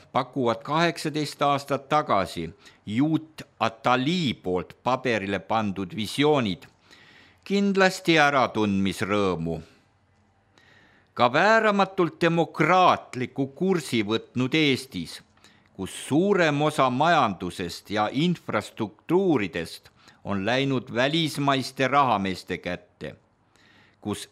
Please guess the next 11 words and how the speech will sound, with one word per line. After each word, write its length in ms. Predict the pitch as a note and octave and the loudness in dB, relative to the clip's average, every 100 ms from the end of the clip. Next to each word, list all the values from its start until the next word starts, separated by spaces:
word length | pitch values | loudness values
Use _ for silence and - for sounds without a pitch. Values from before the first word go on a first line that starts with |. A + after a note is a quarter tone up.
| - | -4
enamikest 880 | C#3 G3 G3 D#3+ C#3 B2 - A2 - | 0 2 4 4 0 -2 -4 -6 -4
kodanikest 920 | C#3+ D#3+ B2+ G2+ F2+ - E2 E2 - - | 0 2 2 2 -2 -8 -12 -12 -16 -8
on 200 | G#2 F#2 | -6 -6
saanud 540 | - A#2 B2 G#2+ G2 - | -2 0 0 0 -6 -4
kergesti 840 | A#2 C#3 C#3+ C3 B2+ A2+ - A2+ | 0 0 -2 -2 -4 -4 -4 -2
manipuleeritavad 1400 | G#2 G#2+ A2 - - G2+ A#2+ C3 A#2 - - A2 G#2+ - _ | 0 0 -2 -6 -4 0 2 2 -2 -4 -2 0 0 -4 _
pangaorjad. 1080 | - C#3 C3+ - G2 F#2+ F2+ F2 D2+ - - _ _ _ _ _ _ _ _ _ _ _ _ _ _ _ _ _ _ _ _ _ _ _ _ _ _ - | 4 4 2 0 2 2 0 -4 -6 -12 -20 _ _ _ _ _ _ _ _ _ _ _ _ _ _ _ _ _ _ _ _ _ _ _ _ _ _ -4
Inimkonna 840 | C#3+ F#3 F3 E3+ D#3+ D3+ C#3+ C3+ | 0 2 2 2 2 2 0 -2
kosmopolitiseerimine, 1700 | C#3 C#3 D3 C3+ C3+ C3 C3 C3+ C3 F3+ E3+ A2+ F2+ F2 E2 D#2 E2 _ _ _ _ - | -4 -2 -2 -2 -2 -2 -4 -6 0 2 4 2 2 -2 -4 -8 -10 _ _ _ _ -10
mis 240 | F#2 - | -10 -6
eurooplaste 1040 | A2+ A2 B2+ D#3 F#2 - F2 E2+ - F2 | -2 0 4 2 0 -4 -4 -6 -8 -10